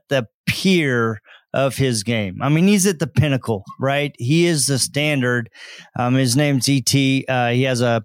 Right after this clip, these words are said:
podcast called Secret to Success. And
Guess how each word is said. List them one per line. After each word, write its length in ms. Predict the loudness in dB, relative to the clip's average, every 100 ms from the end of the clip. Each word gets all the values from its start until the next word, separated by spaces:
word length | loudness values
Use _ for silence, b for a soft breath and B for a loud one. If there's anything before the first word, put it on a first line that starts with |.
| 0
podcast 480 | -2 0 -2 -2 -2
called 200 | -4 -2
Secret 320 | -4 -4 -4
to 60 | -4
Success. 600 | -4 -4 0 0 0 -6 B B B B B -8
And 420 | -2 0 0 -2